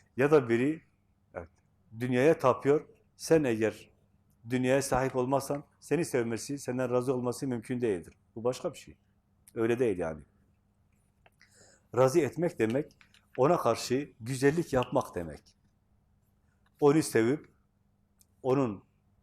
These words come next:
yanında durmak demek. Onu, evet, herhangi bir şekilde onun istediği gibi razı etmeye çalışmak demek.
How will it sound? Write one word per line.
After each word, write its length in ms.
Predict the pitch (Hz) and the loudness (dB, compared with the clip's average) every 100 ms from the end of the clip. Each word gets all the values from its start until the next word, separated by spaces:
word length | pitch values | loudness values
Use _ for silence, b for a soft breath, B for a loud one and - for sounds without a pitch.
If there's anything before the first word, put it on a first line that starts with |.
| _ | _
yanında 540 | 110 135 139 139 170 120 | 2 2 2 0 -2 -2
durmak 360 | 117 135 - | 0 0 0
demek. 260 | 87 80 - _ _ | -8 -10 -16 _ _
Onu, 340 | 120 131 156 - _ b b _ _ - | -6 -2 -2 -4 _ b b _ _ -20
evet, 140 | - _ _ _ _ _ _ _ _ _ _ | -20 _ _ _ _ _ _ _ _ _ _
herhangi 520 | - 123 160 175 120 113 | 0 4 4 4 0 -2
bir 60 | |
şekilde 640 | - 110 107 101 120 160 B B B _ - | -4 -4 -4 -2 -2 -4 B B B _ -2
onun 240 | 147 160 | 0 0
istediği 440 | 117 - 123 185 | -4 -2 0 0
gibi 260 | 135 110 110 | -2 -2 0
razı 220 | 120 147 | 0 2
etmeye 320 | 147 127 175 | -2 -2 -6
çalışmak 560 | 170 120 113 - 110 - | -4 -4 -4 -2 -4 -4
demek. 400 | 80 69 - | -12 -12 -20